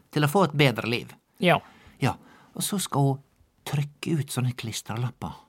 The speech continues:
Speaker 2: Ja.
Speaker 1: Sant? Ja.
Speaker 2: Så det var ikke inkludert i de elleve minutter?
Speaker 1: Jo, det var i totaltida, det var det faktisk.
Speaker 2: Ja, vel,
Speaker 1: Det var
Speaker 2: ok.
Speaker 1: det. Så
Speaker 2: Ja,
Speaker 1: vi
Speaker 2: det
Speaker 1: begynner vel å
Speaker 2: skulle
Speaker 1: nærme
Speaker 2: bare
Speaker 1: oss
Speaker 2: mangle.
Speaker 1: ti. Ja.
Speaker 2: Ja.
Speaker 1: Så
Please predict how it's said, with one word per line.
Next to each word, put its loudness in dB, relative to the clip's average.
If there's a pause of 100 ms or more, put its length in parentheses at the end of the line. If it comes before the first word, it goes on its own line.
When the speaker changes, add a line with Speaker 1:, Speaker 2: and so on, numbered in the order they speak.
(380)
Speaker 2:
Ja. 6 (340)
Speaker 1:
Sant? -4
Ja. -6
Speaker 2:
Så 4
det 8
var 6
ikke 2
inkludert 4
i 0
de 4
elleve 2
minutter? 0 (580)
Speaker 1:
Jo, 8
det 8
var 4 (200)
i -2
totaltida, 2
det 6
var 6
det 2
faktisk. -4
Speaker 2:
Ja, 6
vel, 2
Speaker 1:
Det 2
var 6
Speaker 2:
ok. -2
Speaker 1:
det. -4
Så 0
Speaker 2:
Ja, 4
Speaker 1:
vi 6
Speaker 2:
det 6
Speaker 1:
begynner 4
vel 6
å 6
Speaker 2:
skulle 6
Speaker 1:
nærme 8
Speaker 2:
bare 8
Speaker 1:
oss 2
Speaker 2:
mangle. 2
Speaker 1:
ti. -12
Ja. 2
Speaker 2:
Ja. -2 (160)
Speaker 1:
Så 0